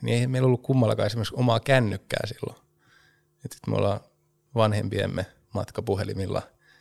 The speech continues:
viestitty toinen toisillemme. Sit muistan vaan, kun isäkin joskus toi mun puhelimeen silleen, että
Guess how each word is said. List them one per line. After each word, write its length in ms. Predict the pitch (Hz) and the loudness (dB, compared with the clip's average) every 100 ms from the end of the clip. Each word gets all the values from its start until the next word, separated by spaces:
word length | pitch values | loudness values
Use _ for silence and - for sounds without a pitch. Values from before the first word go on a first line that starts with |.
| _ _ _ _ - | _ _ _ _ 0
viestitty 480 | 101 95 95 - | 0 0 -6 -8
toinen 380 | 95 104 101 98 | -2 0 0 0
toisillemme. 580 | 95 95 98 95 95 92 - - | -2 -2 -2 -4 -4 -8 -12 -20
Sit 140 | - | -12
muistan 360 | 55 55 - 50 | -6 -6 -4 -6
vaan, 140 | 50 | -4
kun 100 | 52 - - _ - | -6 -10 -12 _ -4
isäkin 340 | 110 104 95 | -2 -2 -2
joskus 380 | 95 - - 190 - _ _ _ _ _ - | -6 -6 -8 -12 -18 _ _ _ _ _ 2
toi 140 | 113 | 4
mun 140 | 104 | 4
puhelimeen 460 | 107 113 110 101 98 | 2 4 4 4 -2
silleen, 140 | 98 | -2
että 140 | 101 | -4